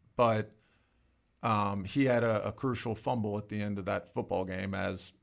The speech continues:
arguably the best football player on the field with a lot of really good football players. So the legend is he, the day we, Gilman races McDonough in track at McDonough, he comes out of his dorm room in, like, shorts and tennis shoes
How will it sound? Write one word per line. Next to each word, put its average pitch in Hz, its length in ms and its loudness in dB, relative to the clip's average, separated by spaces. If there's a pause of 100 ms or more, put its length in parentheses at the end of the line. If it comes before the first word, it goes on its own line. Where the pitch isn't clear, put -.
(140)
arguably 104 400 0
the 101 80 -6
best 101 260 -2
football 101 280 0
player 101 320 0
on 98 100 -2
the 92 80 -6
field 98 460 -4
with 101 100 -2
a 87 80 2
lot 98 280 4
of 104 60 2
really 104 180 0
good 95 160 -8
football 101 280 -8
players. 101 520 -10 (540)
So 113 220 4
the 104 140 2
legend 120 480 4
is 110 300 2
he, 107 640 -2
the 104 180 -4
day 107 280 0
we, 107 440 0 (180)
Gilman 107 320 0
races 107 400 -2
McDonough 104 760 -2 (140)
in 101 240 -4
track 104 500 2 (140)
at 101 340 0
McDonough, 101 640 -2 (640)
he 120 180 -2
comes 104 360 0
out 104 180 8
of 113 120 2
his 113 220 -2
dorm 113 380 2
room 101 380 -4 (720)
in, 104 160 -2
like, 107 240 -2
shorts 117 460 -4
and 101 220 -4
tennis 147 300 -4
shoes 98 680 -6